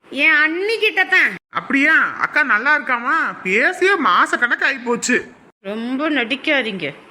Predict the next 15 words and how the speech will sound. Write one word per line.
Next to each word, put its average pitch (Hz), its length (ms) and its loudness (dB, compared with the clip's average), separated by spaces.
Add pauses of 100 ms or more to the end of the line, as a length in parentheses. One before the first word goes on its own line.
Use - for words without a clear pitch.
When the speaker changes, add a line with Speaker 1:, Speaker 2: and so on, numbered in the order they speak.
(160)
Speaker 1:
ம்ம். 185 500 -12 (440)
Speaker 2:
போன 269 220 0
கொடு, 277 200 -4 (160)
அக்கா 277 200 -2
கிட்ட 233 200 -4
ஒரு 233 140 -4
வார்த்தை 247 280 -2
பேசிக்கிறேன். 254 500 -2 (340)
Speaker 1:
இந்தாங்க, 208 440 -2 (300)
பேசுங்க. 151 440 -4 (380)
அது 302 220 -4
என்ன 392 160 -2
கையில 339 360 -2 (100)
பையி? 311 300 2 (220)
Speaker 2:
அதுவா? 190 300 0